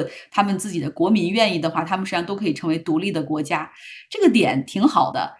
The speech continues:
但是现在其实也好像后患无穷，比如说在西班牙，大家知道加泰罗尼亚就是，嗯，巴塞罗那那个地方，他们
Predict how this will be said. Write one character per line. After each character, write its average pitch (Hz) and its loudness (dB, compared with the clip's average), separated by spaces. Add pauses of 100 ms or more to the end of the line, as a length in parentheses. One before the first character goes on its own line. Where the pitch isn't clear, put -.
(220)
但 285 8
是 302 12
现 302 6
在 277 6
其 240 -2
实 226 0
也 196 2
好 - -2
像 180 -2
后 254 0
患 180 4
无 170 -2
穷， 160 -2
比 165 -2
如 185 4
说 208 2 (260)
在 220 0
西 220 0
班 233 6
牙， 160 2 (100)
大 196 6
家 180 6
知 180 -4
道 175 4
加 180 0
泰 208 0
罗 165 0
尼 175 -4
亚 190 2
就 165 -6
是， - -6
嗯， 151 -6
巴 190 4
塞 202 0
罗 160 0
那 196 0
那 165 0
个 151 0
地 151 0
方， 151 0
他 185 0
们 185 -2